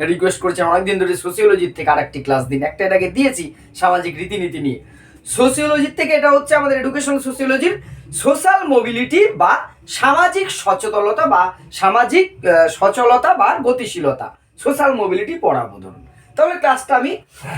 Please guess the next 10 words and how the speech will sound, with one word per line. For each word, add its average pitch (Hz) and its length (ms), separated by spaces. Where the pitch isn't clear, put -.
আহ, 202 280
শুরু 311 260
করব। 214 160
ওয়েলকাম 277 420
স্টুডেন্ট, 330 400
গুড 214 180
মর্নিং, 254 280
নিশ্চয়ই 196 400
ভালো 208 120
আছো? 202 180